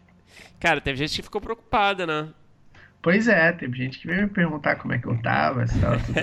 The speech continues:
Speaker 2: bem, me mandou mensagem. "Como é que tá? Tá melhor, cara? Bruno
Speaker 1: A
Speaker 2: tá
Speaker 1: gente
Speaker 2: preocupado contigo."
Speaker 1: A gente transformou num reality, né?
Speaker 2: <laughs>
Speaker 1: O podcast num reality. Agora é tudo, tudo acontecendo simultaneamente.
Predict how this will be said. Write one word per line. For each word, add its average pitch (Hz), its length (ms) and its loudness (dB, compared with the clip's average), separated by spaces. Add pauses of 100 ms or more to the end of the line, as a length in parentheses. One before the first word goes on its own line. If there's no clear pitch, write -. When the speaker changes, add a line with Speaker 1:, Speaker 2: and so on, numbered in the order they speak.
Speaker 2:
bem, 139 240 4
me - 80 2
mandou - 240 4
mensagem. 143 920 2
"Como 147 160 -4
é 196 60 0
que 190 60 -6
tá? 196 220 2
Tá 196 140 -2
melhor, 180 560 2
cara? 110 360 -6 (220)
Bruno - 240 0
Speaker 1:
A - 20 4
Speaker 2:
tá 101 60 4
Speaker 1:
gente 90 80 2
Speaker 2:
preocupado 175 520 0
contigo." 170 760 -2 (200)
Speaker 1:
A - 40 -16
gente 123 240 -8
transformou 131 460 -6
num 139 80 -6
reality, 123 640 0
né? 98 180 -8 (280)
Speaker 2:
<laughs> - 40 -10
Speaker 1:
O 226 340 4
podcast 117 560 0
num 123 100 -4
reality. 117 560 -2
Agora 107 280 -6
é 110 40 -6
tudo, 131 540 -4 (320)
tudo 135 160 -10
acontecendo 139 640 -6
simultaneamente. 127 1200 -10